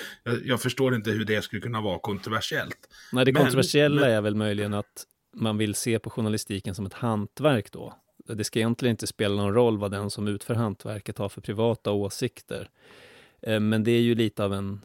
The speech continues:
Speaker 2: konstruktion, för så funkar ju inte människan, liksom. Eh, men det,
Speaker 1: Nej,
Speaker 2: men
Speaker 1: det
Speaker 2: är
Speaker 1: går ju
Speaker 2: me-,
Speaker 1: inte.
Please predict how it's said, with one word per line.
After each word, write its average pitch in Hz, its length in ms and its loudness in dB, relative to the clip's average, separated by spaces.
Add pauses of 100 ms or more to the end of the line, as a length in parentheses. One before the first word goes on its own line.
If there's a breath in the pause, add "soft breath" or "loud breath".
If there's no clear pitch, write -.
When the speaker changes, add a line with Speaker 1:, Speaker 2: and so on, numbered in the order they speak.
(100)
Speaker 2:
konstruktion, 104 840 -4
för - 120 -10
så 101 360 -2 (180)
funkar 107 400 -6
ju 110 40 2
inte 110 280 -6
människan, 104 540 -14
liksom. 120 300 -18 (260)
Eh, 107 200 -8 (160)
men 104 160 -2
det, 107 60 0
Speaker 1:
Nej, 101 100 -4
Speaker 2:
men 107 120 -4
Speaker 1:
det 143 60 0
Speaker 2:
är - 40 2
Speaker 1:
går 107 200 2
ju 110 60 2
Speaker 2:
me-, 117 40 2
Speaker 1:
inte. - 220 -4